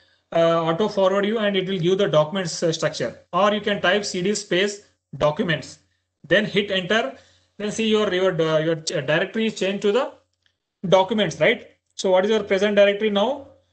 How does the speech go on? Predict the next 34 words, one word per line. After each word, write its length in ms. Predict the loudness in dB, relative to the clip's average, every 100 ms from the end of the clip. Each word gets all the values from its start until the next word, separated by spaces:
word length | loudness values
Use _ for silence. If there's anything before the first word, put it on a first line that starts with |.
| _ _ _ _
Under 340 | 0 4 4 4
root, 320 | 4 2 0 -10 _ -8
under 280 | 0 4 4
C 220 | 2 2
dac, 320 | 4 2 -2
you 100 | 0
have 160 | 2 2
a 80 | 2
documents, 420 | 2 0 -4 0
right? 260 | 2 0 -6 -20 _ _ _ _ _ _ _ _ _ _
So 120 | -4 0
can 160 | 0
you 80 | 0
tell 220 | 2 2
me 160 | 0 2
what 200 | 4 4
is 60 | 2
your 200 | 0 0
present 340 | 0 2 2
directory 360 | 2 2 0 0
here 200 | 0 -4
in 140 | -4
your 180 | -2 -2
case? 380 | -2 -2 -4 -16 _ _ _ _ _ _ _ _ _ _ _ _ _ _ _ _ _ -6
Can 120 | -2
anyone 320 | 0 0 0
can 180 | -2 0
from, 320 | -2 -2 -4
from 160 | -4 0
the 120 | 0
tell, 260 | 0 -2 -4 -12 -18 -4
from 200 | 0 2
the 80 |
experts? 640 | 0 0 -2 -2 -6 -16 _